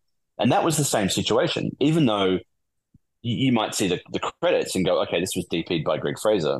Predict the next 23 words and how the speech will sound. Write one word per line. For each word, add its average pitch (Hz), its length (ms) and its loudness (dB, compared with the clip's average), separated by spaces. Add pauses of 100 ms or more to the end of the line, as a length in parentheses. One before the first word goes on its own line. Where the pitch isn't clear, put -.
(120)
episode 76 500 -4
one, 78 600 0
three, 78 320 0
and 73 240 -2
whatever 113 380 2
the 82 180 0 (420)
ones 82 220 -2
that 80 100 -2
I, 73 160 0 (180)
that 82 100 0
I, 92 140 0
I - 20 -8
can't 120 160 -2
even 85 140 -2
remember 95 280 2
now," 69 160 -4
which 85 160 -4
is, 95 140 -2
that's - 160 -2
how 87 160 0
irrelevant 82 500 0
it 64 140 -6
is. - 100 -14